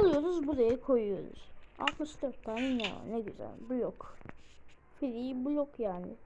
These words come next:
Burada belediye binanın içini de yaptım. Yani boş yapmadım hiçbir yerin içini. Size bildiğim kadarıyla yaptım. Peki. Hadi lan sen buradan nasıl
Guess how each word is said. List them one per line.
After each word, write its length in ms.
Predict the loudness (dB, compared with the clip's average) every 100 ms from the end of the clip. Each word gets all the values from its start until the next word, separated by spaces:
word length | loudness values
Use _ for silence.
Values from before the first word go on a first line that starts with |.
| -20 -20 -20 -16 -16 -16 -16 -18 -20 -20 -20 -20 -20 -4 12
Burada 460 | 12 12 12 10 6 -12 -14 -14 6
belediye 540 | 10 12 12 12 12 12
binanın 680 | 10 8 6 6 4 2 -2
içini 720 | -4 2 6 6 8 8 8
de 60 | 8
yaptım. 460 | 8 6 4 2 4
Yani 300 | 4 4 8
boş 300 | 8 8 6
yapmadım 560 | 6 6 0 2 -2
hiçbir 340 | -4 -10 -10 -4
yerin 480 | -4 -4 -6 -8
içini. 360 | -10 -8 -2 0 2 2 0 -2 -20 -20 -20 -14
Size 280 | -10 -8 -8 -12 -20 -20 -20 -8 2
bildiğim 420 | 6 12 12 12 12
kadarıyla 720 | 12 12 10 8 6 2 2
yaptım. 320 | 2 0 -4 8
Peki. 380 | 10 10 8 6 -8 -6 -6 -6 -10 -14 12
Hadi 360 | 12 12 12
lan 180 | 12 10
sen 260 | 8 8 8 12
buradan 580 | 12 12 12 10 8 8
nasıl 220 | 8 12